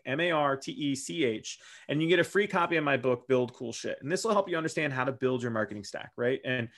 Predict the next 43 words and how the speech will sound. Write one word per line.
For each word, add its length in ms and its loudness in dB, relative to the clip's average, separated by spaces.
one 340 2
of 80 8
the 60 4
things 260 0
you 120 4
asked 180 4
about, 240 0
what, 260 2
what 160 2
has 80 2
helped 160 0
make 140 -2
me 80 -4
successful, 560 0
is 120 -4
I 100 2
figured 400 4
out 180 2
my 180 4
why, 460 4
like 200 0
Simon 320 0
Sinek 300 -6
talks 240 -4
about. 160 -8
My 300 6
why 400 4
is 140 0
I 60 6
wanna 300 2
make 320 -2
other 240 4
people 260 -2
successful. 600 -6
That's 180 6
my 120 4
why. 320 2
I 200 8
wanna 260 6
make 280 0
other 220 2
people 280 -2
successful. 560 -6